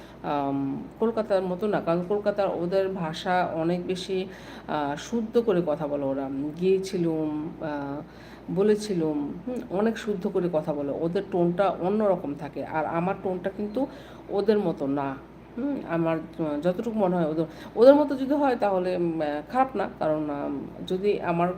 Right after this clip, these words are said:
গলার টোন এতটা বেশি ওদের মতো হয়, আহ, তার মানে তো, উম, মানে, উম, ভালোই, কারণ আমার বেশ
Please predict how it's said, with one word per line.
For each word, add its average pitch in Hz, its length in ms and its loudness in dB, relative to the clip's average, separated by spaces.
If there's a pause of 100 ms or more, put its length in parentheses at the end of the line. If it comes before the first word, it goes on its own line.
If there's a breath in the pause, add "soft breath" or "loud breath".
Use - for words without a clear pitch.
(220)
গলার 170 240 2 (120)
টোন 180 180 0
এতটা 175 340 -2
বেশি 202 240 -4
ওদের 180 240 0
মতো 170 240 0
হয়, 170 240 0 (500 loud breath)
আহ, 139 320 -2
তার 170 120 4
মানে 170 320 2
তো, 165 80 0
উম, 147 460 -2
মানে, 131 180 -4
উম, - 680 -10
ভালোই, 190 260 4
কারণ 170 180 4
আমার 170 180 4
বেশ 180 320 -2